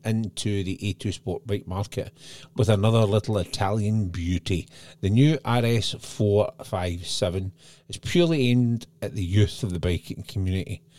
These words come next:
The liquid cooled parallel twin produces a very respectable forty-seven brake horsepower.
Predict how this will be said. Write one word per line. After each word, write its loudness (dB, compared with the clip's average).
The -6
liquid 2
cooled 4
parallel 4
twin -2
produces -4
a -4
very 0
respectable -4
forty-seven -2
brake -8
horsepower. -10